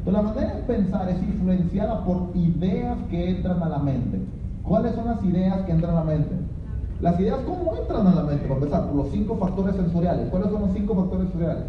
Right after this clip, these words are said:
La vista, el escuchar, el, el oído, el olfato, el tacto y el gusto. Por ahí entra. Esos te vienen dando unos pensamientos.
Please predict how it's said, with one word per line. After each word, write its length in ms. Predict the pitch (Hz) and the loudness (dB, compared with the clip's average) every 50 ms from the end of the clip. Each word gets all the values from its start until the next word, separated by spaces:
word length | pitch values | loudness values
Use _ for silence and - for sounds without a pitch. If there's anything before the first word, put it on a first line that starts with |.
| - - - - - - - - | -6 -8 -8 -8 -8 -8 -6 -4
La 160 | - - - - | -2 0 0 2
vista, 420 | 165 196 - - - - 220 226 220 220 - - - - - - - - - - - - - - - - - | 2 2 0 0 -2 -2 -4 -4 -4 -4 -6 -6 -6 -6 -6 -6 -6 -6 -6 -6 -6 -6 -6 -6 -6 -6 -4
el 80 | 113 113 | -2 -2
escuchar, 540 | 113 - 131 143 175 196 190 185 - 214 196 | -2 -2 -2 -2 0 0 0 0 0 0 0
el, 260 | 147 123 131 131 - | 0 -2 -2 -2 -2
el 100 | 120 123 | -2 -2
oído, 560 | 123 123 190 - - 226 226 - - - - - - | 0 0 0 0 0 0 -2 -2 -4 -6 -6 -4 -2
el 80 | 123 | -2
olfato, 500 | 123 123 - 185 214 220 208 - - 165 | -2 -2 -2 -2 -2 -2 -2 -2 -2 -2
el 40 | 147 | -2
tacto 320 | - 202 208 202 - - | 0 -2 -2 -2 -2 -2
y 60 | 196 175 | 0 0
el 100 | 147 147 | 2 4
gusto. 240 | 170 165 165 - - - - - - - - - - - | 6 4 4 4 2 -4 -4 -6 -6 -6 -6 -6 -6 -6
Por 120 | - - - | -4 0 0
ahí 160 | 175 202 262 | 2 2 2
entra. 320 | 339 349 339 - - - - - - - - - - - - - | 0 0 -2 -4 -4 -4 -4 -4 -6 -6 -6 -8 -8 -8 -6 0
Esos 300 | - 180 180 185 - - | 4 4 4 4 2 -4
te 60 | - - | -4 0
vienen 240 | 202 190 190 214 208 | 2 2 2 2 2
dando 280 | 202 196 190 190 190 | 0 0 0 0 0
unos 400 | 190 190 208 233 254 311 339 349 - - - - - - - - - - | 0 2 2 4 6 4 4 4 2 -4 -6 -8 -8 -6 -6 -6 -4 2
pensamientos. 840 | - 233 233 233 - - 233 233 240 277 320 349 320 - - - - | 2 2 2 2 0 0 0 0 0 0 0 0 0 -2 -2 -2 -2